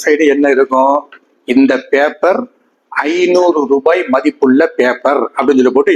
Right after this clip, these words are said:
இருக்கும். இன்னொரு சைடு என்ன இருக்கும்? சரியா போச்சு. இன்னொரு சைடு என்ன இருக்கும் அப்படின்னு கேட்டோம்னா, Reserve Bank of India அந்த எழுத்து இருக்கும். Reserve Bank of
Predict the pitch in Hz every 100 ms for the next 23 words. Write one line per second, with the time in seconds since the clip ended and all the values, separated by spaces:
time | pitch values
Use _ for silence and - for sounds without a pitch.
0 | 123 113 95 - _ _ _ _ - 156
1 | 185 180 175 170 160 160 156 151 151 151
2 | 156 - _ _ _ _ _ _ _ _
3 | _ _ _ _ _ _ - _ _ _
4 | _ _ - 120 113 110 104 107 - -
5 | 247 - - - 247 - 147 196 196 180
6 | 175 160 147 160 147 147 151 151 127 131
7 | 139 123 147 214 208 _ _ _ _ _
8 | _ 131 156 - 196 175 156 156 151 147
9 | 143 135 143 131 120 127 135 107 - _
10 | _ _ - - 127 127 120 113 - _
11 | _ - 143 147 160 127 123 131 170 214
12 | 226 - _ _ _ _ _ _ _ _
13 | _ _ _ 139 156 196 196 175 170 165
14 | 160 160